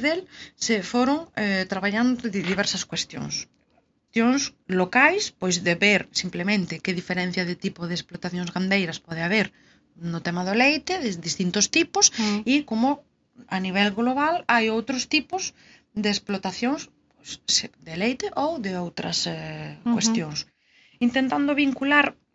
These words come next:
Speaker 1: do que sí quedou un pouquiño máis coso desa dimensión global, que se intentou, eh, vincular moito tamén con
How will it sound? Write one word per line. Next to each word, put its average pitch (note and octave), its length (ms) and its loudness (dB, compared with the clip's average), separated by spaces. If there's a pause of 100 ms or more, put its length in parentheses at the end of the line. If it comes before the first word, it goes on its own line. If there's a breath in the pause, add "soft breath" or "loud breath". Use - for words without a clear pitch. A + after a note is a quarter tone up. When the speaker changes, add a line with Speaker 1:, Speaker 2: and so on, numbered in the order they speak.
(120)
Speaker 1:
do G#3 220 2
que G#3+ 120 0
sí - 160 2
quedou A3+ 160 0
un A3+ 160 4
pouquiño A#3 320 2
máis A#3 240 4
coso B3 320 -2
desa G3+ 160 -4
dimensión G#3 540 -2
global, D#3+ 320 -4 (880)
que F3 160 -4
se F#3 100 -2
intentou, F#3 380 -2 (160)
eh, E3+ 480 -2
vincular G3 500 -2
moito G#3 380 -4
tamén G#3 400 -2 (960 soft breath)
con G#3+ 160 0